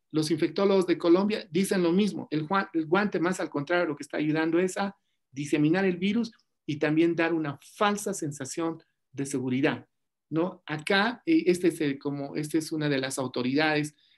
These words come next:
de España, ¿no? De la, del Centro de Coordinación de Alertas y Emergencias Sanitarias, don-, donde aboga por extremar las medidas de higiene mediante geles y hidroalcohólicos, o sea, alcohol gel y el lavado de manos frecuentes,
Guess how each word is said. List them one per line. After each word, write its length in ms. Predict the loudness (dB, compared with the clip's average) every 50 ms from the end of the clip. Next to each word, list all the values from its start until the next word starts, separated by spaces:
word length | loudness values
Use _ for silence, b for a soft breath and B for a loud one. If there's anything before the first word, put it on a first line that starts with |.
| _ _ -6
de 440 | -2 0 2 2 2 0 -2 -2 -4 -6
España, 680 | -8 -10 -6 -2 0 2 2 2 2 0 -2 -4 -8 -14 _ _ _ _ _
¿no? 320 | -6 -2 -2 -2 -2 -4 -6 -14 -12 0
De 180 | 2 4 4 4
la, 480 | 4 2 2 2 2 0 -2 -2 -6 -10
del 240 | -4 -2 -2 0 2
Centro 300 | 2 2 2 4 4 2
de 100 | 2 2
Coordinación 540 | 0 -2 0 0 -2 -2 0 -2 0 0 2
de 80 | 2
Alertas 400 | 2 2 2 2 0 -2 -4 -2
y 40 | -4
Emergencias 680 | -4 -4 -6 -4 -4 -4 -4 -2 -4 -6 -8 -10 -18 _ _ _ _
Sanitarias, 1120 | -14 -10 -6 -2 -2 0 2 2 2 2 4 4 4 4 4 4 2 2 0 -2 -6 _ b b b b b b b
don-, 340 | -2 0 2 2 2 0 -4 -2
donde 360 | 0 0 2 4 4 2 2 2
aboga 440 | -4 -4 2 6 6 6 6 6 4
por 120 | 4 0
extremar 340 | 0 0 0 0 0 2 2
las 120 | 2 2
medidas 300 | 0 2 2 2 0 0
de 60 | -2 -4
higiene 360 | -4 -2 -2 0 0 0 0
mediante 600 | 0 -2 -2 -2 -4 -4 -4 -6 -8 -8 -10 b b b b b b
geles 540 | _ -4 0 2 2 4 2 0 -2 -2 -10 -12
y 200 | -10 -10 -10 -8 -4 -2
hidroalcohólicos, 840 | 0 2 2 0 0 -2 -4 -2 -2 -2 -2 -2 -2 -2 -4 -6 _ _ _ -16
o 80 | -12
sea, 160 | -6 -4 -4
alcohol 280 | -4 -2 0 0 -2 0
gel 260 | 0 0 0 0 0 2
y 80 | 0
el 80 | 2 2
lavado 300 | 4 2 2 2 2 2
de 60 | 2
manos 320 | 2 0 0 0 -2 -4
frecuentes, 580 | -4 -8 -6 0 0 2 2 2 -2 -4 -4 -6